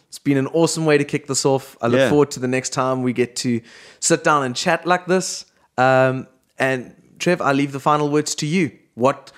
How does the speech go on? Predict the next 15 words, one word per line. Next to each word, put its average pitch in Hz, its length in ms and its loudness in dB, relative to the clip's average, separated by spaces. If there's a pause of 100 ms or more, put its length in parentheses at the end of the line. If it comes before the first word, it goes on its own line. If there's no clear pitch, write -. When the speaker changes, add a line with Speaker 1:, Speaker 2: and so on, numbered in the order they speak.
(120)
Speaker 1:
what 147 180 0
little 156 240 0
nugget 139 720 0
of 117 160 -2
spiritual 120 580 -4
truth - 380 -6
would 110 100 -6
you 113 80 -2
like 110 200 2
to 117 100 -8
leave 110 120 -2
with 107 120 -6
our 110 100 2
listeners 107 320 -6
today? 101 300 -6